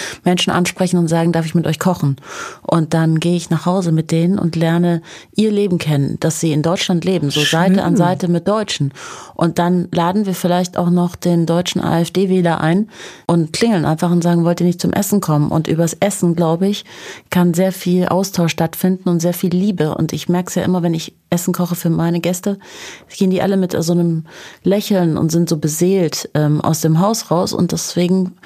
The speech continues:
Speaker 1: würde ich ganz gerne, ähm, über diese Sendung, diese sechsundzwanzig Prozent kennenlernen und auch darstellen und, ähm, da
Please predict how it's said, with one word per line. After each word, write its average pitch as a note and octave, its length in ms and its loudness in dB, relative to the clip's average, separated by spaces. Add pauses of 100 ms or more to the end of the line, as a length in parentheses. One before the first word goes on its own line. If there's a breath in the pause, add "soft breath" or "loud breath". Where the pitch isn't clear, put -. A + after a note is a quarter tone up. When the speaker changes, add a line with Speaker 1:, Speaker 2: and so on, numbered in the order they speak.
(440 loud breath)
Speaker 1:
würde F#3+ 160 2
ich F#3+ 100 -2
ganz E3+ 280 0
gerne, F#3+ 480 2
ähm, E3+ 240 2
über E3+ 260 2 (420)
diese F#3+ 600 2
Sendung, F3+ 800 2 (640 loud breath)
diese - 220 -2
sechsundzwanzig E3+ 600 -2
Prozent D#3+ 600 -4
kennenlernen F#3+ 580 -2
und D#3+ 400 -4
auch D#3 320 -4 (220)
darstellen E3+ 560 -2
und, D#3 340 -4
ähm, D#3+ 220 -2
da D#3+ 260 -2